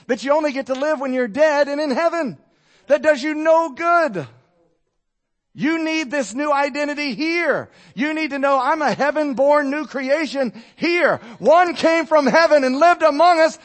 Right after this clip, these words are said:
and showed us the life. He showed it to us. He exposed it to us.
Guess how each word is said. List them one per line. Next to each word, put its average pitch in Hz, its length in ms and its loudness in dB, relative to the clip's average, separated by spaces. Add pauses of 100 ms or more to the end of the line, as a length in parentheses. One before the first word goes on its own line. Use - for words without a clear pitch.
and 294 180 2
showed 349 320 4
us 330 200 -2
the 330 120 0
life. 349 540 0 (680)
He 302 200 -2
showed 349 420 0
it 339 160 -6
to 247 160 -2
us. 220 120 -2
He 269 100 -4
exposed 339 640 -2
it 262 160 -8
to 185 180 -6
us. 131 320 -10